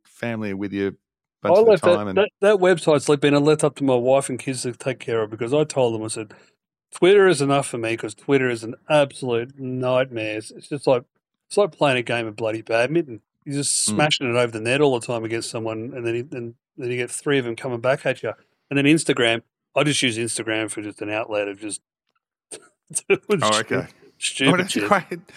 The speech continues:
Speaker 1: No, it's, yeah, well, it is, but that's what's quite good about it. I mean, you are well known as being quite funny, so, um, it's,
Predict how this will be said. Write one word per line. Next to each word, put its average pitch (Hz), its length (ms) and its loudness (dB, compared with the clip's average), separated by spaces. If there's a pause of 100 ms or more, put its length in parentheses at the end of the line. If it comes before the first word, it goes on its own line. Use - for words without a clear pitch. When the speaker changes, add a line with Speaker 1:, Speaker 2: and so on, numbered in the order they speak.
(120)
Speaker 1:
No, 175 140 0
it's, 240 200 -2
yeah, 120 200 -2
well, 117 300 -6
it 127 120 -2
is, 101 180 -6
but 107 140 -8
that's 123 200 -4
what's - 400 -6
quite 123 320 -6
good 143 140 -4
about 95 260 -4
it. 87 40 -10
I 107 80 -8
mean, 117 120 -2
you 131 100 -2
are 123 120 -2
well 110 260 -6
known 98 240 -4
as 95 100 -12
being 101 180 -10
quite - 200 -8
funny, 90 280 -6
so, 90 260 -8 (460)
um, 90 580 -8
it's, - 560 -14